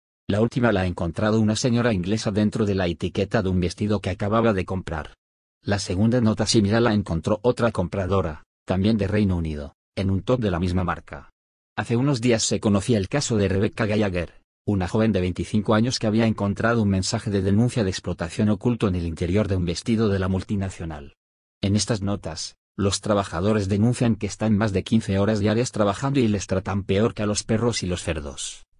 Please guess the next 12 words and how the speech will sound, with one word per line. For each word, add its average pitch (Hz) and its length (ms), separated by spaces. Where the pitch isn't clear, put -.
Están 104 320
completamente 95 720
desesperados 101 800
y 101 40
piden 117 320
ayuda 104 360
para 95 220
salir 98 360
antes 110 260
de 98 100
esta 98 200
situación. 87 720